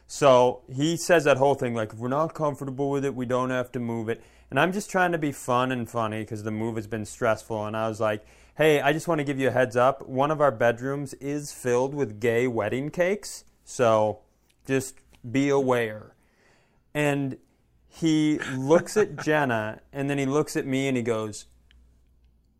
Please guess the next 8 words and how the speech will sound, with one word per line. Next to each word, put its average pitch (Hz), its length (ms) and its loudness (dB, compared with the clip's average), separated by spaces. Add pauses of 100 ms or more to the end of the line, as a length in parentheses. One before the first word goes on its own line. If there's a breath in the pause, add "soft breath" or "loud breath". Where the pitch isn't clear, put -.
"You 131 160 2
have 113 180 0 (100)
cakes - 480 -4
in 127 160 -4
one 113 140 -2
of 104 100 -6
your 107 120 -6
bedrooms?" 143 800 -6